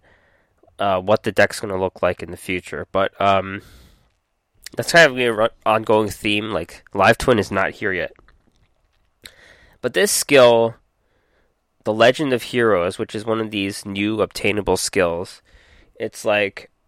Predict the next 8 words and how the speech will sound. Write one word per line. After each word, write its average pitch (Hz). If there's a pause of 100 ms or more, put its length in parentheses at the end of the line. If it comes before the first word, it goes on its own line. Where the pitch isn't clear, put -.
(1500)
can 127
be 131
used 160
if 139
the 127
li-, 113 (100)
total 139
link 127